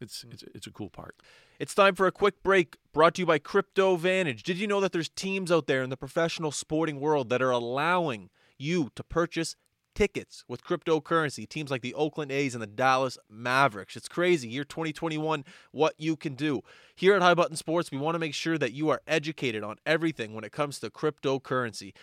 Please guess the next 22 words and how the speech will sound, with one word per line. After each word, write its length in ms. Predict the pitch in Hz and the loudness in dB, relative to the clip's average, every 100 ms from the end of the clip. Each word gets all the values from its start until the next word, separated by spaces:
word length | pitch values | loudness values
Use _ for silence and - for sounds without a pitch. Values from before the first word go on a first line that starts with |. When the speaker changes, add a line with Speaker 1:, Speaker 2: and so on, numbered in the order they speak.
| - | -6
Speaker 2:
That's 320 | 131 160 180 | 0 0 0
why 240 | 143 123 123 | 0 0 0
Crypto 380 | - 165 165 147 | -4 -2 0 2
Vantage 340 | 143 147 143 | 0 -2 -2
has 160 | 131 113 | -2 -2
given 300 | 131 160 156 | -4 -2 -2
us 180 | 143 | 0
our 160 | 123 127 | 0 0
own 140 | 175 | -2
page 440 | 180 180 165 156 - - - | -2 0 0 0 -6 -18 -10
in 100 | 120 | -2
order 220 | 147 156 | 0 0
for 120 | - | -2
you 420 | 123 156 202 170 185 _ - | -6 -2 2 2 0 _ -8
to 100 | 113 | -8
fill 380 | - - 196 180 | -6 -2 4 6
out 240 | 170 175 _ - | 4 2 _ -8
an 80 | 139 | -6
information 560 | 165 175 170 170 160 | -6 -2 -2 -2 -2
package 400 | 175 156 165 160 | 0 2 0 -2
that 180 | 143 131 | -2 -2
will 220 | 127 113 | -4 -10